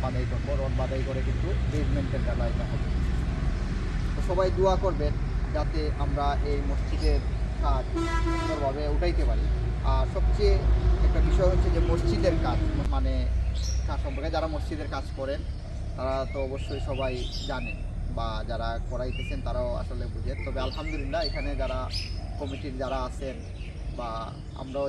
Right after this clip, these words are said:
যে কাজ করতেছি, খুবই আন্তরিকতার মাঝে ওনারাও আমাদেরকে যতটুকু হেল্প করার করেন, বা আমরাও কাজ দিয়ে যতটুকু পারি, ওনাদেরকে ইনশাল্লাহ সন্তুষ্ট করার চেষ্টা করি। কারণ আমরা হচ্ছে কাজ, যেহেতু ওনারা এখানে,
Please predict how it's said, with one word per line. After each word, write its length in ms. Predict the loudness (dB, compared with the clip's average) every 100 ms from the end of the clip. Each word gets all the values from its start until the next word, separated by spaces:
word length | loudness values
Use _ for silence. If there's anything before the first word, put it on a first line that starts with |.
| -4
যে 60 | -6
কাজ 100 | -6 -8
করতেছি, 380 | -8 -8 -8 -6 -6
খুবই 180 | -4 -2 -4
আন্তরিকতার 580 | -4 -8 -8 -6 -6 -6 -6 -8
মাঝে 180 | -8 -6 -6
ওনারাও 300 | -4 -4 -4 -4
আমাদেরকে 400 | -6 -6 -4 -4 -4 -4 -4
যতটুকু 360 | -4 -4 -4 -2 -2
হেল্প 180 | -4 -4 -4
করার 240 | -2 -4 -6
করেন, 240 | -8 -8 -8 -10 -12 -12 -12 -10
বা 80 | -8 -6
আমরাও 320 | -6 -2 -2 -2 -6 -6
কাজ 140 | -6 -6 -8
দিয়ে 180 | -6 -6 -6
যতটুকু 340 | -8 -8 -8 -6
পারি, 240 | -4 -4 -8 -10 -10 -10
ওনাদেরকে 460 | -8 -8 -8 -10 -10 -12 -12 -10 -10 -10 -10
ইনশাল্লাহ 460 | -10 -6 -6 -6 -8 -8 -10 -10
সন্তুষ্ট 300 | -10 -10 -8 -6
করার 180 | -6 -6 -8
চেষ্টা 220 | -8 -8 -8
করি। 140 | -8 -8 -8
কারণ 180 | -6 -6 -6 -6 -6
আমরা 160 | -4 -4 -4
হচ্ছে 180 | -6 -6 -4
কাজ, 160 | -4 -4 -8 -8 -10 -8 -8 -10 -10 -8 -6
যেহেতু 240 | -4 -2 -2
ওনারা 280 | 0 0 0 -2 -6 -10 -10 -10 -10 -8
এখানে, 240 | -6 -6